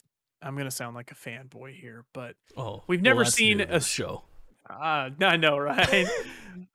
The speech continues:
Speaker 1: We've never seen a studio acquisition go wrong with Sony, at least not yet, right? We've
Speaker 2: I can't
Speaker 1: seen
Speaker 2: think of
Speaker 1: Visceral
Speaker 2: one.
Speaker 1: get, you know, destroyed by E A and things like that. Um,
Speaker 2: Yep.
Speaker 1: but so far,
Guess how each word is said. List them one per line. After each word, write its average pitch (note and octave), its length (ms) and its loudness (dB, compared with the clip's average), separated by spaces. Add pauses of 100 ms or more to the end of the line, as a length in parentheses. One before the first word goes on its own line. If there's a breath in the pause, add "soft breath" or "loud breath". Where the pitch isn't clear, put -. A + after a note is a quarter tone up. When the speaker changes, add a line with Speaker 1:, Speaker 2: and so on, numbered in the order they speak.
(100)
Speaker 1:
We've A#3+ 260 4
never D4 280 4
seen B3+ 280 2
a G#3 40 6
studio G#3 480 4
acquisition E3 800 2
go D#3 220 6
wrong C3+ 720 2
with C3+ 140 0
Sony, C3+ 480 -4 (100)
at C3+ 160 -2
least F3+ 220 2
not D#3 220 2
yet, C3 300 -8 (220)
right? C3+ 280 -2 (880)
We've D#3+ 160 -2
Speaker 2:
I D#3+ 40 -2
can't - 40 -4
Speaker 1:
seen F3 340 2
Speaker 2:
think D3+ 80 -4
of B2+ 40 -6
Speaker 1:
Visceral D#3+ 400 6
Speaker 2:
one. C#3+ 60 4
Speaker 1:
get, D#3 200 4 (360)
you D3 140 -2
know, C#3 320 0
destroyed D3+ 560 2
by D3 160 4
E D3+ 260 0
A C#3+ 260 2
and C#3 160 -6
things C#3+ 240 -4
like C#3 200 -2
that. C#3 340 0 (380 loud breath)
Um, C#3 280 2
Speaker 2:
Yep. A2 60 -8
Speaker 1:
but D#3 240 2 (560)
so A#3 240 4
far, G3 520 6